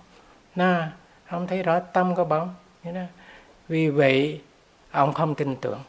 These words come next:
Ông không tin ông thầy thuốc báo, ông thầy thuốc nói, "Thôi ông đi bán chỗ khác rồi, tôi không mua rồi. Tôi bệnh tôi chịu vì cái này cái nghiệp của tôi. Đó, người nghiệp tôi phải chấp nhận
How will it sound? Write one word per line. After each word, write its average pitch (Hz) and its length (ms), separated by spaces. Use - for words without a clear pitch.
Ông 156 240
không 160 200
tin 135 240
ông 143 220
thầy 135 260
thuốc 156 200
báo, 156 140
ông 139 120
thầy 135 160
thuốc 156 240
nói, 175 200
"Thôi 160 200
ông 147 160
đi 151 100
bán 160 280
chỗ 127 200
khác 170 260
rồi, 147 120
tôi 151 140
không 147 200
mua 139 200
rồi. 135 120
Tôi 151 220
bệnh 135 280
tôi 143 100
chịu 131 240
vì 139 120
cái 151 120
này 135 100
cái 151 160
nghiệp 127 300
của 143 100
tôi. 131 380
Đó, 135 380
người 143 140
nghiệp 131 180
tôi 143 120
phải 131 180
chấp 151 260
nhận 123 220